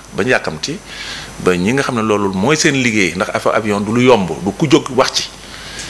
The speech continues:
Ñooñu bu ñu ñëwee nag ba enquête ko ba xool ba ne nag lii kat lii moo ko,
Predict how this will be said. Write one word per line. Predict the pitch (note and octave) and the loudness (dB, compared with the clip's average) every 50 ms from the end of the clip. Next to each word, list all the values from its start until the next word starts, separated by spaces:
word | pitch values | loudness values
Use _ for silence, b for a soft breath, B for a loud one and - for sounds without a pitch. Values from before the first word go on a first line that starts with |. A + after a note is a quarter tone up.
| B B B B B B | B B B B B B
Ñooñu | F#2 G#2 A2+ A2 G2+ G2 | 2 4 4 4 2 0
bu | F#2+ B2 | 0 0
ñu | C3+ D3 D3 C#3+ | 0 0 -2 0
ñëwee | C#3+ C#3 B2 A2 | 0 2 2 4
nag | G2+ F#2+ F2+ | 2 2 4
ba | G2+ B2+ - | 2 2 4
enquête | - D3 C3 - A2 - | 2 0 2 0 -2 0
ko | - - | 0 -2
ba | F2+ F#2 B2 | 2 2 2
xool | A#2+ - B2+ A2+ G#2+ G2+ | 2 4 2 2 2 2
ba | G#2+ A2 | 0 0
ne | A2 | 2
nag | G#2+ G#2 F#2+ F#2 | 2 0 -2 -2
lii | F#2+ A2+ A#2+ | -2 -2 0
kat | - B2 G2 | 2 0 0
lii | F#2+ G2 C3+ E3 | 2 2 2 4
moo | E3 D#3+ D#3 | 4 4 4
ko, | - B2+ | 4 2